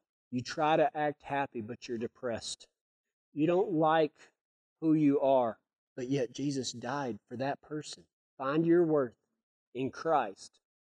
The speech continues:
not in your performance, not in how good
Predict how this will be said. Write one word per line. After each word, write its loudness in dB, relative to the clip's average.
not -2
in 4
your 4
performance, -10
not 2
in 4
how 0
good 0